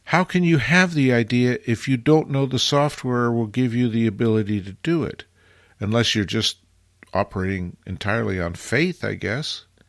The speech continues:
So what I try to do is learn as much of the software as I possibly can,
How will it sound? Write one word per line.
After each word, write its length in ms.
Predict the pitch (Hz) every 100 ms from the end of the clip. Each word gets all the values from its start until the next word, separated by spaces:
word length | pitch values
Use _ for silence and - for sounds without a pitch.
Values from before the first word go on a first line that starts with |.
| _ _ _ _ _ - -
So 580 | - 147 127 120 - -
what 240 | 117 127
I 200 | 139 214
try 340 | 226 - 123 107
to 120 | 101
do 420 | 101 107 107 107 - - _ -
is 200 | 123 110
learn 440 | 139 175 208 196
as 300 | 175 143 113
much 420 | 123 139 202 220 -
of 200 | 151 131
the 100 | 135
software 600 | - 160 170 - 143 127
as 120 | 110
I 120 | 117
possibly 680 | - 143 147 139 131 110 110
can, 560 | - 165 165 107 92